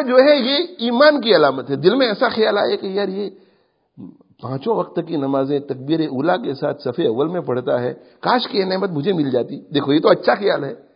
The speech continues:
یہ ایمان کی علامت ہے۔ اسی لیے فضیل ابن عیاض رحمہ اللہ تعالیٰ فرماتے ہیں کہ المنافق یحسد ولا یغبط،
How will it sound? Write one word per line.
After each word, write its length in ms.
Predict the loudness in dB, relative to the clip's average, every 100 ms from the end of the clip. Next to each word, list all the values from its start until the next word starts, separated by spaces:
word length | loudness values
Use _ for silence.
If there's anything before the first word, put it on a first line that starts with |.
| -12
یہ 180 | -6 0
ایمان 280 | 4 4 4
کی 140 | 0
علامت 300 | 0 -2 -6
ہے۔ 100 | -12 -20 _ _ _ _ _ _ _
اسی 220 | -6 -2 0
لیے 140 | 0 0
فضیل 280 | 2 2 0
ابن 140 | -2 0
عیاض 340 | 4 4 4
رحمہ 320 | 2 0 -2 -2
اللہ 300 | 0 -2 -2
تعالیٰ 260 | -4 -2 -4
فرماتے 400 | -4 -4 -6 -2
ہیں 140 | -2 -2 -10 _ _ _
کہ 60 | -16 -2
المنافق 840 | -2 0 -4 -2 0 0 -2 -6 -6 -8 -12 _ _ _ _ _ _ _ _ _ _ _ _ _ -4
یحسد 580 | 2 2 2 -2 0 4
ولا 300 | 4 6 6
یغبط، 420 | 6 4 2 -4